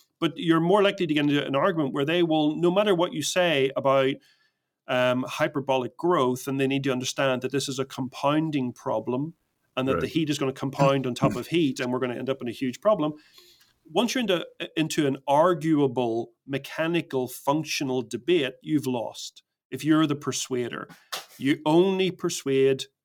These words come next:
Speaker 1: emotionally. That's the only way. So that's the two problems we have with that part. Number one, everything is very slow moving. Um, and number two, the time scales are not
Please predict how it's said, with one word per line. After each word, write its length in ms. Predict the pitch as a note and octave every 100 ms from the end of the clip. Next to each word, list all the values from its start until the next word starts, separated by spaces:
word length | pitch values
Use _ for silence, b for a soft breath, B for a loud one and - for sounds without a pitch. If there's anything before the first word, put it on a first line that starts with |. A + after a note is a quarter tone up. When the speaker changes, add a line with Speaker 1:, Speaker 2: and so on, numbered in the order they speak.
| _
Speaker 1:
emotionally. 760 | C3 A#2 A2+ A2+ - - F#2+ -
That's 220 | C3+ C3+
the 180 | C#3 -
only 540 | C#3 C3+ C3+ C3 B2+ B2
way. 360 | A#2+ C3 - - B B B
So 140 | F#3
that's 220 | A3+ C4+
the 80 | -
two 180 | - G#3+
problems 300 | F3+ E3+ D#3+
we 100 | D#3
have 320 | - D3+ C#3
with 220 | C#3+ C#3+
that 240 | C#3 C3+ -
part. 440 | - E3 A#2 - _ _ _ _ _ _ - -
Number 220 | F3+ G3
one, 280 | E3 D3+ E3+
everything 460 | D#3 D#3 F3 E3 D#3+
is 120 | D3+
very 160 | - D3
slow 300 | D3+ - C3+
moving. 460 | A#2+ A#2 C#3 G#3+ - _ _ _ _ _ _
Um, 340 | C3+ C3 C3 C3+
and 120 | D3
number 180 | D3+ D3+
two, 320 | C#3+ - G3
the 100 | C#3
time 440 | C#3 - F3 F#3+ E3
scales 920 | - - G#3+ D#3+ B2 B2 C3+ C3+ - _
are 160 | C#3 C3+
not 460 | C#3 D3 D3+ D3+